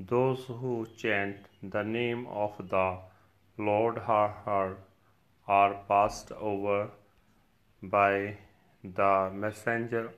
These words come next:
of death. Those who meditate on the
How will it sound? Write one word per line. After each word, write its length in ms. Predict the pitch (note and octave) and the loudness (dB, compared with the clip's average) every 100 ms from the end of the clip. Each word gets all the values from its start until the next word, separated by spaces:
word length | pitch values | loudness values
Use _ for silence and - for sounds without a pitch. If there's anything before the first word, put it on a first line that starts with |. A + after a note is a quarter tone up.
| _ | _
of 260 | G2 F#2+ - F2+ | -10 -10 -10 -4
death. 340 | G2 F#2+ - - _ _ _ _ _ _ _ _ - | -2 -4 -10 -20 _ _ _ _ _ _ _ _ -18
Those 460 | G2 B2 B2 B2 - | -2 2 2 0 -6
who 480 | A#2 A#2+ G2+ G2+ G2 _ | -8 -6 -6 -8 -12 _
meditate 720 | A2 G#2+ G#2+ G#2 - G#2 G#2 - | -6 -4 -4 -6 -6 -8 -8 -12
on 400 | - G#2+ G#2+ G#2 | -4 -2 0 -2
the 300 | G2+ G2 F#2+ | 0 2 0